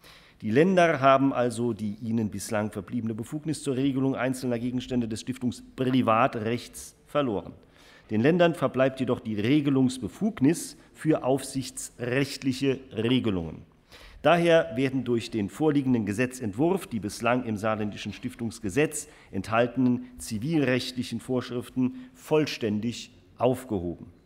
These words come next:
Weiterhin werden entsprechende Anpassungen an die bundesgesetzliche Regelungen und nun einheitlich vorgegebenen Terminologien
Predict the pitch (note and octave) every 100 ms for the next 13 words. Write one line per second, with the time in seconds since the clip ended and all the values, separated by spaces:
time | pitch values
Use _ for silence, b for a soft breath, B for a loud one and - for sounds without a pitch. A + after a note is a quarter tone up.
0 | _ B B B - D#3+ A#3 D#3+ B2 A#2
1 | B2 A#2+ A2+ G#2+ - B2 A#2+ A2 D3 C#3+
2 | C#3 C#3 A#2 A#2+ A#2 C3+ C3 A2+ A#2+ B2
3 | B2 A#2+ C3 B2 C#3+ C3 C3+ C#3 C#3 C#3
4 | A#2+ - B B B B2 C3+ C#3 C#3 B2+
5 | E3+ D3 C3+ B2+ A2+ - C3+ A#2+ A#2 A#2
6 | A2+ - B2 B2+ C3 B2+ B2+ A#2 A2+ C#3
7 | E3 C#3 D#3 D#3